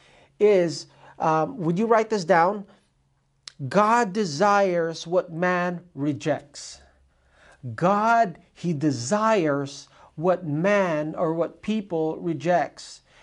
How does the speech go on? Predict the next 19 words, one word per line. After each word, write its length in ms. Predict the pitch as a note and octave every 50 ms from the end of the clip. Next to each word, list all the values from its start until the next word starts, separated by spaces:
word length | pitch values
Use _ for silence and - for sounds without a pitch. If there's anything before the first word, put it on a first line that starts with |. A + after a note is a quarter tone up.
| - - _
This 300 | C#3 D3+ A3 A#3 G3 G3+
is 100 | F#3+ E3
God's 520 | C#3+ C#3 F3 F#3 F#3 F#3+ F#3+ F#3 C#3 -
M 260 | - G3+ F3+ E3+ F3
O. 340 | F3 F3 E3 C3 G2+ - A2+ - _ _ _ _ _ _ _ _ _ _ _ _ _ _ _ _ _ _ _ _ _ _ _ _ _ _ _ _ _ _
It's 240 | G3 F#3+ F#3+ F#3+
his 340 | - G#3+ G3 F#3+ F#3 F#3+ -
modus 380 | F3 D#3+ G3 G#3+ G#3+ G#3+ G3 G3+
operandi, 640 | G#3 G3 F#3 - F#3+ F#3+ F#3+ F#3+ G3 F3+ D#3 C3 C3
right? 340 | B2 B2+ D#3+ F#3 G3+ G3
That 220 | F3+ G3 F#3+ - F#3+
he 480 | D#3 D3+ G3 A3 A3+ A3+ A3+ G#3+ G3 - - - - - - _ - - _ -
desires 1120 | C3+ D#3+ F#3 D#3 C3+ C3+ F#3 G3 F#3+ G3+ G#3+ G#3+ G3+ F#3 E3+ D3 C3+ C3 B2+ B2 - - - _ _ _ -
and 160 | - F#3 F3
he 220 | F#3 G#3 G#3+ -
accepts 880 | A3+ F#3+ - - - - - - B3 G#3+ F#3 D3+ - - - - -
and 180 | - G3+ F#3 E3
he 160 | E3+ G#3 A3
receives 960 | G#3+ F#3+ F#3+ F#3 - - - - A#3+ A#3+ A#3 G#3+ F#3+ E3+ D#3+ D#3+ D3 C#3 -